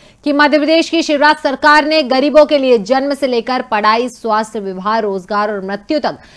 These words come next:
तीन सौ अस्सी योजनाएं शुरू की, जबकि बीच में आई कांग्रेस की कमलनाथ सरकार ने अंतिम संस्कार के लिए दी जाने वाली पाँच हजार की राशि तक बंद कर दी थी।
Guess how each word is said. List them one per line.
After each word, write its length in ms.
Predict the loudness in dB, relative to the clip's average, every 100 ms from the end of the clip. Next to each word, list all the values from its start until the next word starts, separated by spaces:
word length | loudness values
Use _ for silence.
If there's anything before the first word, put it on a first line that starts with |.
| -6
तीन 200 | 0 2
सौ 140 | 4 4
अस्सी 380 | 4 2 2 4
योजनाएं 400 | 4 2 -4 -4
शुरू 260 | -4 -6
की, 200 | -6 -12 _ -8
जबकि 300 | -8 -6 -8
बीच 280 | -6 -8
में 100 | -6
आई 240 | -4 -4 -4
कांग्रेस 460 | -4 -4 -4 -4
की 140 | -6 -8
कमलनाथ 520 | -6 -6 -6 -6 -6
सरकार 380 | -10 -4 -2 -2
ने 200 | -6 -10 -14 -10
अंतिम 360 | -4 0 0 2
संस्कार 500 | 0 -2 0 2 2
के 100 | 2
लिए 240 | 0 0
दी 200 | -2 -4
जाने 260 | -2 -2 -2
वाली 220 | -2 -4
पाँच 380 | 0 0 0 -2
हजार 300 | -2 0 0
की 120 | -2
राशि 300 | -2 -2 -4
तक 140 | -6 -4
बंद 260 | -2 -2
कर 160 | -4 -8
दी 140 | -10
थी। 180 | -14